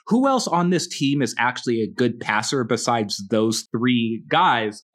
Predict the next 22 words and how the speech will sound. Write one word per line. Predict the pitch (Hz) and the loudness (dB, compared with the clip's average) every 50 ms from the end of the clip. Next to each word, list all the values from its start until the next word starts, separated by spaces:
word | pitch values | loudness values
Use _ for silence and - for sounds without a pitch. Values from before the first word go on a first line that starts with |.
| - | 0
And | 160 151 143 139 123 113 110 113 - _ _ _ _ _ _ - | 2 2 2 2 2 0 -2 -4 -10 _ _ _ _ _ _ 0
I | 143 147 | 0 2
mentioned | 151 160 156 156 165 156 156 | 2 2 2 2 2 4 2
this | 139 - | 2 2
within | 147 143 147 151 139 | 0 0 0 2 0
the | 127 | 0
context | 113 - 147 139 123 143 127 - 127 | 0 0 0 0 0 0 0 0 -2
of | 117 - | -4 -2
getting | 151 143 131 135 139 139 135 | -2 0 0 2 2 2 0
Anthony | 135 113 120 113 110 113 | 0 0 -2 -2 0 2
Davis | 175 190 196 165 143 - | 2 2 2 0 -2 -2
the | - 135 | -4 -4
ball | 117 120 113 113 110 110 | -2 0 0 0 0 0
because | 131 123 143 127 - - | 0 0 -2 -2 0 0
A | 175 156 | 0 2
D | 143 156 139 117 | 2 0 0 -2
can't | - 151 147 - - - | -2 -2 -4 -4 -4 -2
pass | - 143 127 117 | -2 0 0 0
himself | - 123 110 - - 120 101 92 - - _ _ _ - | 0 -2 -2 -2 0 -2 -2 -2 -6 -14 _ _ _ -12
the | 110 | -8
ball. | 101 101 95 80 - | -6 -4 -6 -6 -4
So | - - 127 - | -2 -2 -2 -2